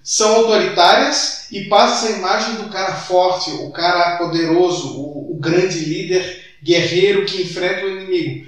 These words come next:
E não importa se é comunismo, se é democracia, se é o regime dos czares, não importa o cargo. Isso é algo que tá na cultura deles.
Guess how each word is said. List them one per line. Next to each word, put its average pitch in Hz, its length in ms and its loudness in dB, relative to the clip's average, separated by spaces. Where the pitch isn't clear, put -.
E 202 80 -10
não 233 80 -2
importa 233 480 0
se - 200 0
é 175 60 0
comunismo, 185 760 -4
se 185 140 -2
é - 40 0
democracia, 165 840 -4
se 175 260 -4
é 170 120 -4
o 180 200 -6
regime 170 640 -2
dos - 220 -6
czares, 147 520 -2
não 160 160 -8
importa 175 340 0
o 180 120 -6
cargo. 156 500 -2
Isso 220 340 2
é - 20 8
algo 175 300 6
que 277 140 0
tá 202 100 2
na 185 120 -2
cultura 156 340 -2
deles. - 680 -2